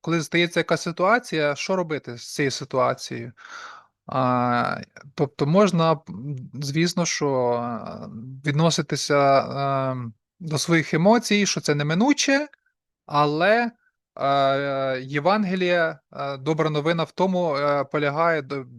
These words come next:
про це каже Святе Пис-, Святе Писання, що людина може керувати своїми емоціями, мало того,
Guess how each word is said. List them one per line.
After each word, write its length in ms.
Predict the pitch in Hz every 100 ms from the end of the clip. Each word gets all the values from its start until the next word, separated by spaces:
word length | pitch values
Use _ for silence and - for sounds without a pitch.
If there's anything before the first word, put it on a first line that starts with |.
| - _
про 140 | 147
це 140 | 139 147
каже 520 | 156 147 135 139 135
Святе 280 | - 143 147
Пис-, 160 | 151
Святе 360 | 135 - 151 147
Писання, 640 | 156 - 196 208 196 202 196 - - -
що 180 | - 160 147
людина 380 | 151 160 185
може 260 | 180 185 160
керувати 460 | - 151 151 165 170
своїми 320 | 165 151 147
емоціями, 600 | 147 190 220 185 165 156
мало 260 | 156 175
того, 440 | 175 185 175 196